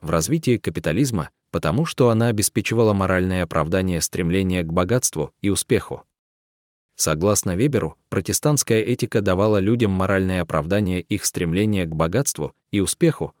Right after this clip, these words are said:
поскольку рассматривалась как способ продемонстрировать свою веру в Бога и доказать свою ценность для спасения. Основная идея номер четырнадцать. Макс Вебер утверждал, что протестантская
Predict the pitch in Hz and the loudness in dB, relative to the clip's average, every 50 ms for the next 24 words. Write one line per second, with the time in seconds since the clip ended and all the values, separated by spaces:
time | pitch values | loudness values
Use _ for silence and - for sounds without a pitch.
0 | _ _ _ 80 82 - - - 175 170 - - 131 117 98 - - - 110 120 | _ _ _ -2 -2 0 0 0 -2 0 0 0 0 2 2 0 0 0 0 -2
1 | 135 - 135 120 117 117 107 - - - 107 98 - - - _ - 123 - - | 0 0 2 2 4 4 2 0 0 -2 -2 -2 0 -2 -4 _ 0 0 0 0
2 | 120 - - - 107 104 101 101 95 87 - - 104 107 110 120 117 120 101 - | -2 -2 -2 -2 0 2 2 0 0 -2 -2 -2 0 0 2 2 2 2 0 0
3 | - 104 95 95 92 90 98 117 123 120 95 82 76 80 98 117 123 113 98 82 | 0 2 2 2 2 2 2 2 2 2 0 -2 -2 2 2 2 2 2 -2 -2
4 | _ _ _ _ 110 110 98 107 - - 95 95 104 104 98 - - 101 95 95 | _ _ _ _ -2 0 0 0 0 0 0 0 0 0 0 0 0 0 0 0
5 | 98 87 - - 110 110 107 101 95 - - - 98 107 98 - _ 98 90 - | 0 -2 -2 -2 0 0 0 0 0 -2 -4 -2 -2 0 0 0 _ -2 -2 0
6 | - 127 95 78 73 - - _ _ _ _ _ _ _ _ _ _ _ _ _ | 0 0 0 -2 -6 -10 -14 _ _ _ _ _ _ _ _ _ _ _ _ _
7 | _ _ _ _ _ _ _ _ - 90 82 - - 82 76 80 90 110 117 110 | _ _ _ _ _ _ _ _ -2 -2 -2 0 0 0 0 0 0 2 2 2
8 | 95 90 87 113 127 117 101 85 85 90 95 98 95 92 - _ - - 101 - | 0 2 4 4 4 4 4 2 2 2 2 2 0 0 -2 _ -4 -4 0 0
9 | 110 95 90 78 71 - - 78 - - _ _ _ _ _ _ _ _ _ _ | 0 0 2 -2 -2 -4 -6 -6 -8 -14 _ _ _ _ _ _ _ _ _ _
10 | _ _ _ _ _ _ _ _ _ _ 78 76 73 87 95 - - - - 95 | _ _ _ _ _ _ _ _ _ _ -2 0 0 0 0 0 -4 -2 2 2
11 | 117 131 127 117 110 101 - - 98 85 80 82 95 104 101 85 - _ - - | 2 4 4 2 2 0 0 -2 -2 -2 0 0 2 2 2 0 -2 _ -12 -8
12 | - - 117 101 - 110 98 - 90 - - 107 101 - - - 90 85 | 0 0 0 2 0 -4 -2 -2 -4 -2 0 0 0 0 0 0 -2 -2